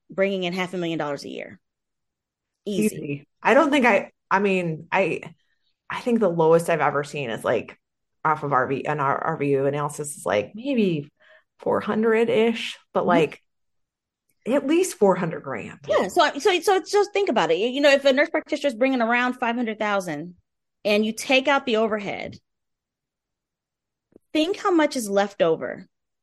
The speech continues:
Speaker 1: and you're only getting eighty-five thousand of that or ninety thousand of that. I mean, that makes no sense. And at that point, you're gonna go over to Ann and the nurses living the good life and start your own practice. Because
Speaker 2: Yeah.
Speaker 1: at a certain point, it, it's,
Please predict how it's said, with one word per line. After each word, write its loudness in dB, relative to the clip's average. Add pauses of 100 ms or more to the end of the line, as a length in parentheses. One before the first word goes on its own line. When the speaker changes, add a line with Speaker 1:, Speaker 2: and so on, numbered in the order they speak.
(220)
Speaker 1:
and 4
you're 4
only 2
getting -2
eighty-five -6
thousand -6
of -6
that -10 (360)
or 0
ninety -2
thousand -8
of -10
that. -12 (400)
I 6
mean, 8
that 6
makes 2
no 0
sense. -4
And 4
at 2
that 4 (100)
point, 2 (580)
you're 2
gonna 4
go 8
over 6
to 6
Ann 0 (400)
and 4
the 4
nurses 0
living 0
the 0
good -4
life -4
and -8
start -6
your -4
own -4
practice. -8
Because 0
Speaker 2:
Yeah. -2
Speaker 1:
at -10
a -10
certain 0
point, -2
it, 4
it's, 0